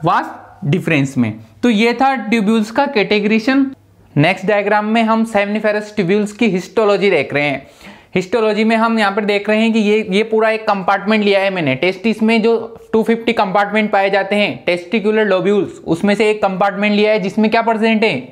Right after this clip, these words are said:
तीन सेमनिफेरस tubules। ये क्या है? सेमनिफेरस tubules, इसकी हिस्टोलॉजी देख रहे हैं, like a seminiferous tubules। तो इसको जैसे ही सेक्शन cut करेंगे तो यहाँ पर ऐसी नजर आएगी। तो इसमें हम देख रहे हैं कि एक single seminiferous tubules,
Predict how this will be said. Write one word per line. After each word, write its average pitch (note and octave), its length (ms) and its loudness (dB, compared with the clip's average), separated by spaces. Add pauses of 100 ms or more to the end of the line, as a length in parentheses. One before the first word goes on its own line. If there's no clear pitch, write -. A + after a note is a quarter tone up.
(120)
तीन A#3 340 0 (440)
सेमनिफेरस G#3+ 720 -2
tubules। G3 520 0 (160)
ये F#3+ 100 2
क्या A#3+ 160 2
है? A#3 200 0
सेमनिफेरस G#3+ 680 -2
tubules, G3 540 0
इसकी F#3+ 260 -2
हिस्टोलॉजी G#3+ 500 0
देख G3 200 0
रहे G3 100 0
हैं, D#3+ 80 -2
like G3+ 340 2
a A#3 40 -8
seminiferous A3 580 -2
tubules। F3 320 0 (300)
तो G3 60 2
इसको G#3 220 0
जैसे G#3 260 0
ही A#3+ 60 0
सेक्शन A3+ 400 -2
cut A3 240 -2
करेंगे F#3 380 -2 (280)
तो F#3 80 2
यहाँ G3+ 160 2
पर A3 160 0
ऐसी A3 260 2
नजर G#3+ 260 2
आएगी। C#3+ 360 -2 (520)
तो G#3 60 4
इसमें A3+ 240 2
हम A#3+ 120 2
देख A3 180 0
रहे A#3+ 100 2
हैं A#3+ 80 0
कि B3 80 2
एक A3 300 -4
single A3+ 340 2
seminiferous A3+ 600 2
tubules, A#3+ 440 2